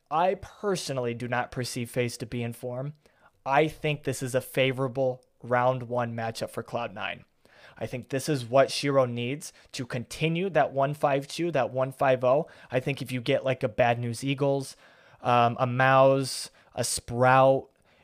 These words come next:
that's where you maybe get an opportunity for Axile or one of these guys to comfortably take over because, you know, it's, it's a lesser quality team.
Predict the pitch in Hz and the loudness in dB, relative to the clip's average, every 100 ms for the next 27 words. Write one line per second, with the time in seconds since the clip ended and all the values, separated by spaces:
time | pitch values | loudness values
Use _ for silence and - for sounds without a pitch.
0 | _ 120 127 143 131 147 131 135 131 131 | _ 4 4 4 0 0 0 -4 -2 0
1 | 135 131 127 113 131 131 120 131 - 147 | 0 -2 -6 0 0 2 -2 -4 -6 -6
2 | 139 135 131 - 127 127 123 120 120 120 | -2 -4 -4 -4 0 4 4 4 2 -2
3 | _ _ 135 139 - 151 139 139 139 131 | _ _ -4 -4 -2 4 6 6 6 2
4 | 135 127 120 139 131 127 - 135 - 131 | -2 -4 -4 0 0 -2 -8 -10 -6 -6
5 | 135 123 120 131 123 127 113 120 120 120 | -6 -8 -8 -6 -2 -2 0 -4 -6 -6
6 | 123 113 - - - _ 123 120 113 - | -4 -4 -8 -12 -16 _ -8 -6 -6 -10
7 | 117 - 131 120 127 131 - - 135 127 | -16 -14 -8 -4 0 0 -2 -4 0 0
8 | 127 120 - 185 175 175 | 0 -4 -6 -6 -4 -8